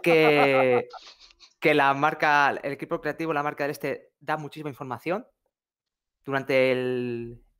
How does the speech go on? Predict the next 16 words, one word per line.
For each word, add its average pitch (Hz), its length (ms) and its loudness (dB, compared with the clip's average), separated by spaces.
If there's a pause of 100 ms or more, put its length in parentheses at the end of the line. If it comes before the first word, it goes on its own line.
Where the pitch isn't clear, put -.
(160)
el 117 460 -6
mecenazgo 143 880 -4 (320)
y 127 560 -2 (220)
después. 147 580 0 (1400)
Y 151 240 4
tres 180 200 2
puntos 202 260 0
son 202 180 0
para 139 200 2
mil 156 240 0
ochocientos. 113 680 -6 (500)
Un 208 180 6
juego 190 540 0 (100)
que 127 500 2
personalmente, 151 720 -4 (280)
mm, 131 240 -8